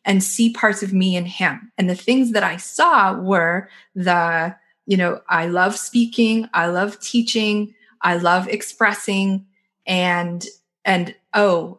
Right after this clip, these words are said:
like I said earlier, huh, there could be another, there could be another way for me to be in the world than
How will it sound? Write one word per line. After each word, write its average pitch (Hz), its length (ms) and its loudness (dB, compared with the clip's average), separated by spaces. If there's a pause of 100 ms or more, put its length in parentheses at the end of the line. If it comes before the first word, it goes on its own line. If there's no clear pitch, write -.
like 180 180 0
I 190 60 0
said 185 240 -2
earlier, 185 600 0 (320)
huh, 370 420 -4
there 226 120 -4
could 262 180 -2
be 254 140 2
another, 220 580 2 (360)
there 226 120 2
could 240 180 0
be 240 100 4
another 220 400 2
way 208 480 0
for 226 200 -4
me 175 240 -4
to - 100 -8
be 226 360 0
in 226 120 4
the 185 80 -2
world 165 480 -6 (540)
than 180 680 0